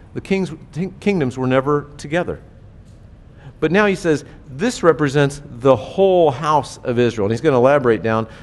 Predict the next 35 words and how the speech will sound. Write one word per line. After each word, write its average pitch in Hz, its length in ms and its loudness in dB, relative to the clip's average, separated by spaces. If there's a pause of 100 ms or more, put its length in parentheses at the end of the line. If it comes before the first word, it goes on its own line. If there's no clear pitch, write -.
(160)
a 117 80 -2
little 120 240 4
later 117 240 4
on 123 220 2
to 131 100 -6
clarify, 117 580 4 (260)
yes, 139 280 2
we're 160 80 -4
talking 160 180 4
about 123 300 2 (400)
the 131 80 0
northern 143 320 4
kingdom 143 260 0
of 127 80 4
Israel 131 300 0 (100)
and 147 240 4
the 123 40 0
southern 123 300 2
kingdom 120 260 -2
of 110 80 0
Judah. 104 360 0 (360)
It's - 140 -4
gonna 123 160 2
be 107 280 2 (280)
one 107 540 0 (260)
kingdom 101 460 -2 (300)
reunited. 92 760 -4 (1600)
Because 135 280 0
you 160 80 2
know 170 60 4
what 165 100 4
they 151 100 2
said? 151 400 0 (360)
They 160 100 -2
said, 139 360 2